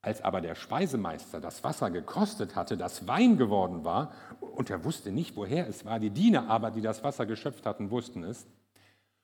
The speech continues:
ruft der Speisemeister den Bräutigam und spricht zu ihm,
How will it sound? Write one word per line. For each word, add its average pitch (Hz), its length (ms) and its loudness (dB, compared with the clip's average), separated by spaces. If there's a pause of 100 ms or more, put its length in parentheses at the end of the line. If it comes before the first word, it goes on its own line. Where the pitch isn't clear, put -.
(280)
ruft 233 300 8
der 170 100 6
Speisemeister 135 840 0
den 101 180 0
Bräutigam 127 800 2 (380)
und 101 120 -4
spricht 135 320 -4
zu - 120 -8
ihm, 113 500 -4